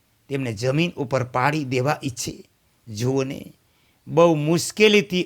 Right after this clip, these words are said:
હોશમાં આવી જ્યારે મારા પતિદેવ સારથી દ્વારા લવાયેલા બીજા રથ ઉપર ચડી ગયા, એ સમયે આણે તેમના ખંભાને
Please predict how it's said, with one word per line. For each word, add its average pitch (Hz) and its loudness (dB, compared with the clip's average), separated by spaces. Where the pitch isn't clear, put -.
હોશમાં 170 -2
આવી 147 2
જ્યારે 151 2
મારા 147 -2
પતિદેવ 147 -4
સારથી 139 2
દ્વારા 143 4
લવાયેલા 139 2
બીજા 131 0
રથ 147 -2
ઉપર 147 -4
ચડી 160 -4
ગયા, 175 -4
એ 180 6
સમયે 175 0
આણે 156 4
તેમના 165 -2
ખંભાને 151 -4